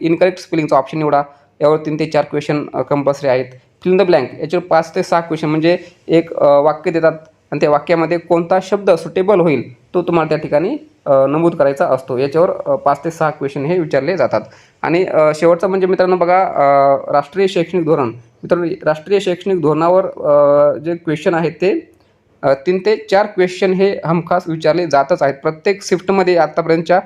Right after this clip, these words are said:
हे, अ, यावर तीन ते चार क्वेश्चन विचारले जातात आणि हे क्वेश्चन खूप सोपे आहेत. यामध्ये एनईपीचा लॉंग फॉर्म काय आहे किंवा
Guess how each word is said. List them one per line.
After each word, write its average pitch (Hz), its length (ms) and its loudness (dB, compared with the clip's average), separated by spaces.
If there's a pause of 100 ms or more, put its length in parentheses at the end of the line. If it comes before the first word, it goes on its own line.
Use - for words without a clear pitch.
(320)
हे, 190 240 0 (200)
अ, 147 100 4 (120)
यावर 165 260 4
तीन 170 200 -2
ते 170 340 -6
चार 175 180 4
क्वेश्चन 165 420 -4
विचारले 156 500 0
जातात 147 220 2
आणि 170 180 2
हे 180 220 -2
क्वेश्चन 196 360 -2
खूप - 140 -8
सोपे 185 260 0
आहेत. 117 160 0 (400)
यामध्ये 160 480 2 (180)
एनईपीचा 156 440 0
लॉंग 151 240 2
फॉर्म 151 140 -2
काय 143 200 0
आहे 139 240 0
किंवा 143 320 -2